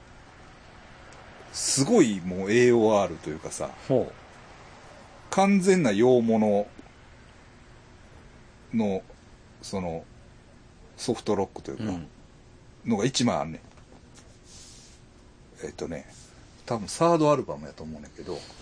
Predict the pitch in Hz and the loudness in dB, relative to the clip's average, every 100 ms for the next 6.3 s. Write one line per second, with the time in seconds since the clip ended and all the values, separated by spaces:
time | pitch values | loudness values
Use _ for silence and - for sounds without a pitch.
0 | - - - - - - - - - - | -20 -20 -20 -20 -20 -20 -20 -20 -20 -20
1 | - - 151 156 - 143 139 147 143 - | -16 -8 -6 -4 -2 -4 -4 -2 0 0
2 | 90 87 101 104 95 - - 147 - 92 | -2 -2 -4 -4 -4 0 0 2 0 0
3 | 98 233 131 120 117 - - - - - | 0 2 2 0 -6 -8 -6 -6 -6 -2
4 | 190 95 71 - - - - - - - | 0 0 -2 -10 -16 -18 -16 -18 -20 -20
5 | - - 440 - - - - - 113 87 | -20 -20 -20 -20 -20 -20 -20 -20 -18 -16
6 | - 85 | -14 -12